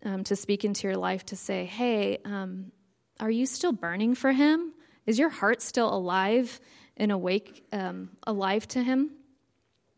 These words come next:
So, you know, when we're all in the honeymoon phase, this, this up here sounds, it sounds really good. And people say, "I'm all in," but then challenges come. And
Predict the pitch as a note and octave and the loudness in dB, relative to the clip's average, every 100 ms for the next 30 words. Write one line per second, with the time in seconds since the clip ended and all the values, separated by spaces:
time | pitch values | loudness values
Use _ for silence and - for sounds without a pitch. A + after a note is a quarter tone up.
0 | - - - - - C4 B3+ - B3+ C#4 | -20 -20 -20 -14 4 6 6 4 4 6
1 | C4+ C4+ D4 A#3+ C#4+ C4+ A3 A3 A3+ A#3+ | 8 8 6 6 6 6 4 2 4 4
2 | G3+ F#3+ G#3 G3 G3 G3+ G#3 G#3+ - - | 0 -2 -2 0 0 -2 -2 -2 -4 -12
3 | - - _ _ B3+ C4+ A#3+ A3 - G3+ | -20 -20 _ _ -2 0 -2 0 6 6
4 | G3 G#3 A3 - _ _ _ _ _ _ | 6 4 0 -12 _ _ _ _ _ _
5 | - - A#3 G#3+ G#3+ - - G#3 - G#3+ | -6 2 4 4 2 0 -4 -2 0 0
6 | G3+ G3+ G3 F#3 F#3 E3+ D#3 - - G#3 | 0 0 0 0 -2 -4 -6 -10 -4 -2
7 | G3 F#3+ A#3 A3 - G#3 G#3 G#3+ G3+ G#3 | -2 -2 -4 -4 -2 0 2 0 0 0
8 | G3+ - A3 G3 G3+ F#3+ G#3 G#3 B3 B3 | -2 0 0 0 -4 -2 -4 0 2 4
9 | A#3 G#3+ - _ - - G#3 A3 A#3 F#3+ | 4 0 -4 _ -8 -4 -2 0 0 0
10 | F3 - F#3 F#3 F#3+ F#3+ - _ - - | -4 -6 -8 -6 -6 -8 -12 _ -20 -20
11 | _ _ _ - F#3 A3 G#3 G#3 - | _ _ _ -6 0 4 4 2 -2